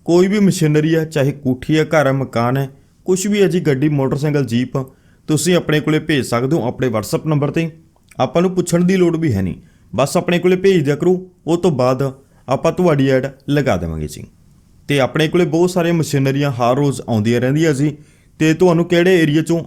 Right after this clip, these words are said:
ਅਗਲੀ ਵੀਡੀਓ 'ਚ ਮਸ਼ੀਨਰੀ ਚਾਹੀਦੀ ਹੈ, ਕੁਮੈਂਟ ਕਰਕੇ ਦੱਸੋ। ਕਿੰਨੇ ਰੇਟ 'ਚ ਕਿਹੜੀ ਮਸ਼ੀਨਰੀ ਆਪਾਂ ਤੁਹਾਡੇ ਖਾਤਰ ਲੈ ਕੇ ਪਹੁੰਚ ਜਾਵਾਂਗੇ ਜੀ। ਤੇ ਨਾਲ ਦੀ ਨਾਲ ਤੁਸੀਂ ਮੈਨੂੰ ਦੱਸਿਓ ਜ਼ਰੂਰ ਵੀ ਤੁਹਾਨੂੰ ਵੀਡੀਓ ਕਿਵੇਂ ਦੀ ਲੱਗ ਰਹੀ ਹੈ ਜੀ।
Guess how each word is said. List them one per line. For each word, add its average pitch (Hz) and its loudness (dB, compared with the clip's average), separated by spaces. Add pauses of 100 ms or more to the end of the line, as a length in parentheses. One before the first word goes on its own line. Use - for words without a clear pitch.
(340)
ਅਗਲੀ 139 2
ਵੀਡੀਓ 165 0
'ਚ 175 -2
ਮਸ਼ੀਨਰੀ 131 0
ਚਾਹੀਦੀ 123 0
ਹੈ, 156 0
ਕੁਮੈਂਟ 131 -2
ਕਰਕੇ 120 -2
ਦੱਸੋ। 113 0 (480)
ਕਿੰਨੇ 165 2
ਰੇਟ 143 2
'ਚ 143 -6
ਕਿਹੜੀ 156 0
ਮਸ਼ੀਨਰੀ 135 0 (260)
ਆਪਾਂ 131 -2
ਤੁਹਾਡੇ 170 2
ਖਾਤਰ 131 0
ਲੈ 117 2
ਕੇ 156 -4 (300)
ਪਹੁੰਚ 160 2
ਜਾਵਾਂਗੇ 85 -2
ਜੀ। 55 -16 (640)
ਤੇ 160 2
ਨਾਲ 143 2
ਦੀ 165 2
ਨਾਲ 170 2 (180)
ਤੁਸੀਂ 160 0
ਮੈਨੂੰ 170 2
ਦੱਸਿਓ 165 0
ਜ਼ਰੂਰ 151 0 (160)
ਵੀ 147 0
ਤੁਹਾਨੂੰ 180 2
ਵੀਡੀਓ 147 4 (300)
ਕਿਵੇਂ 165 4
ਦੀ 156 4
ਲੱਗ 95 0
ਰਹੀ 90 -2
ਹੈ 85 -4
ਜੀ। - -16